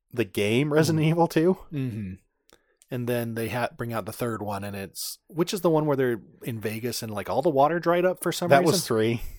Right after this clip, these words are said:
Speaker 2: 'Cause apparently the T virus can do that, dry up all the water.
Speaker 1: Yeah.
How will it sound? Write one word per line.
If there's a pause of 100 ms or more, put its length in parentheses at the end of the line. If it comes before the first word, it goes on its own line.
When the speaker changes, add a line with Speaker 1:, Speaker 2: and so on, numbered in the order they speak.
(340)
Speaker 2:
'Cause
apparently
the
T
virus
can
do
that, (160)
dry
up
all
the
water. (300)
Speaker 1:
Yeah.